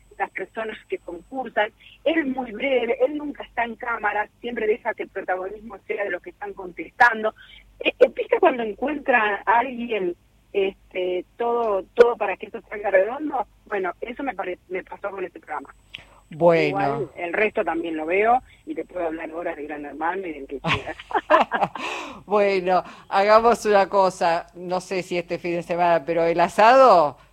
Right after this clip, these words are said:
Speaker 2: y ahora, escúchame, este, sé que eso es un acto de amor, invitar a alguien a comer un asado, próximamente estaremos comiendo un asado, ah, por lo pronto te mando un abrazo, el veintisiete estaremos escuchando música con estas orquestas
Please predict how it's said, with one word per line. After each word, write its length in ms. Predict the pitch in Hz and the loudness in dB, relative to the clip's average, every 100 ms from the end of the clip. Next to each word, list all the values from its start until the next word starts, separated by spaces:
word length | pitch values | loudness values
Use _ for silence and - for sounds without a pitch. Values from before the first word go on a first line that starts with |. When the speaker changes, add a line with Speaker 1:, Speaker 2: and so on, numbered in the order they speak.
| - | -12
Speaker 2:
y 140 | 180 | 2
ahora, 600 | 180 190 240 240 185 160 143 | 6 8 8 8 6 4 0
escúchame, 760 | 143 - 160 196 208 180 151 - - - | -10 -10 0 6 6 6 -2 -4 -10 -8
este, 420 | 160 - 170 147 | -6 -4 -4 -4
sé 200 | - 214 | 0 2
que 120 | 226 | 2
eso 140 | 196 208 | 2 0
es 100 | 190 | 0
un 120 | 190 | 0
acto 240 | 185 196 | 2 6
de 60 | 175 | 6
amor, 240 | 185 208 | 8 6
invitar 320 | 175 160 160 165 | 4 0 4 4
a 40 | |
alguien 180 | 175 180 | 6 4
a 80 | 170 | 2
comer 240 | 170 170 | 2 2
un 80 | 175 | 2
asado, 520 | 175 - 247 254 214 - | 2 4 6 8 4 4
próximamente 760 | 233 240 - 214 190 220 220 | 4 4 2 0 2 0 -2
estaremos 380 | 220 185 190 190 | 0 2 2 2
comiendo 440 | 175 170 190 196 202 | 2 0 -2 0 2
un 80 | |
asado, 600 | 180 175 214 226 247 262 262 - - - | 4 4 4 6 6 4 0 -16 -20 -4
ah, 280 | - 180 185 180 | 4 4 4 2
por 140 | 196 | 6
lo 100 | 190 | 6
pronto 340 | 190 233 226 190 | 6 4 4 0
te 80 | |
mando 240 | 190 202 208 | 2 2 4
un 60 | 202 | 6
abrazo, 400 | 190 247 240 269 | 6 6 2 0
el 200 | 214 190 | 2 0
veintisiete 560 | 190 180 202 240 233 | 0 -2 -6 -6 -2
estaremos 400 | 226 208 196 196 | 0 2 0 0
escuchando 520 | 185 180 180 202 196 190 | -2 -2 0 0 0 -2
música 440 | 185 202 214 185 | -4 -6 -2 -2
con 200 | 175 170 | 2 0
estas 260 | 180 190 185 | 0 0 0
orquestas 600 | 175 165 175 - 185 180 | -2 -2 -4 2 2 2